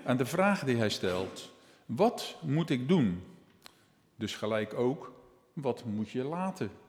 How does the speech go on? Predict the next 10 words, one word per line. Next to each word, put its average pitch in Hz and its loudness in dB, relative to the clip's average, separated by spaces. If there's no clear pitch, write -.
Wat 175 0
moet 123 2
je 127 2
niet 170 4
doen? 98 2
Het 139 -2
is 135 -4
een 143 2
actuele 147 2
vraag, 131 -2